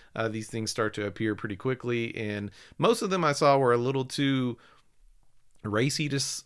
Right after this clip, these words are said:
to share on today's show. I think this one was probably the tamest one of the bunch. Uh, most people are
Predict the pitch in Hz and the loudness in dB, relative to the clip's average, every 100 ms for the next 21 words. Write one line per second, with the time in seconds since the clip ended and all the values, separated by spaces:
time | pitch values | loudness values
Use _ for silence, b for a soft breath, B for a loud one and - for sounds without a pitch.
0 | - 151 143 - - 151 151 147 160 151 | -6 -4 -2 -2 2 2 2 0 -2 0
1 | 143 - 147 135 127 110 117 127 117 110 | 0 0 2 2 0 -4 -4 -4 -4 -2
2 | 123 117 113 107 - 110 117 - 117 117 | 2 4 4 0 -2 -4 -4 -4 -4 -2
3 | 107 110 123 120 110 98 101 101 - 107 | -2 -2 -2 -2 -4 -4 -4 -6 -6 -4
4 | 98 98 | -4 -4